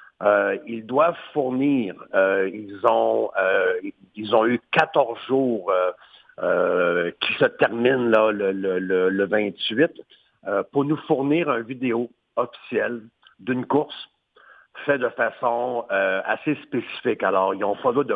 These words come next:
de, de, de nager contre quelqu'un d'autre. Ils doivent être seuls dans leur couloir. Ils doivent, ils vont avoir un couloir de vide à côté,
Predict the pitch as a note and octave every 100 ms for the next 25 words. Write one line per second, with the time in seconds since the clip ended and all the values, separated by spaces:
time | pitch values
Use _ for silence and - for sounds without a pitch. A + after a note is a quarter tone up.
0 | F#2+ - _ G2 G#2 F#2+ G#2 A2 A2 B2
1 | C3+ A#2 G#2+ B2 A#2 A2+ G2+ F#2+ G2 -
2 | - - F#2+ G#2+ G#2+ A2 - - D3 C3+
3 | A#2 G#2 - A2+ G2+ G2+ C3+ A#2+ G#2 -
4 | G#2 G#2+ G2+ G#2+ G2+ B2+ C#3+ - B2 B2+
5 | A#2+ A2+ G2+ A2+ G#2+ - G#2 F#2+ A#2 A2